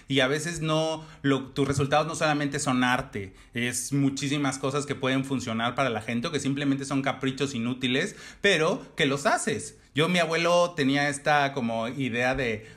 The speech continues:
de que se le descomponía el baño y todo esto, y como se sentía medio inventor, pues de ahí como este tema como creativo,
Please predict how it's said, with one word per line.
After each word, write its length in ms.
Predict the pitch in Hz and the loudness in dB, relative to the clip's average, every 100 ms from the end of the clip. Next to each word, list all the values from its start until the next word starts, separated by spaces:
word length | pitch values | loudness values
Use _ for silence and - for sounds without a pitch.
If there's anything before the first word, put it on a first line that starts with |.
| - | -14
de 160 | - 120 | -6 -4
que 160 | 120 113 | -2 -2
se 120 | 143 | -2
le 80 | 120 | -2
descomponía 520 | 123 135 127 131 147 | -4 -4 0 0 0
el 80 | 135 | 0
baño 280 | 131 143 | 0 0
y 140 | 139 - | -2 -2
todo 220 | 135 135 | -2 -2
esto, 240 | 139 175 | -2 -6
y 40 | 170 | -6
como 200 | 120 120 | -4 -4
se 80 | 113 | -4
sentía 340 | 127 113 139 | -4 -2 -2
medio 180 | 165 135 | 0 -2
inventor, 600 | 107 107 101 110 123 - | -2 -4 -4 -2 -2 -2
pues 100 | 139 | -4
de 80 | 139 | -2
ahí 160 | 131 | -2
como 300 | 135 156 123 | -4 -2 0
este 200 | 117 117 | -2 -4
tema 300 | 127 123 131 | -4 0 0
como 180 | 131 110 | -2 -4
creativo, 600 | 120 107 117 117 120 175 | -2 -4 -4 -4 -4 -6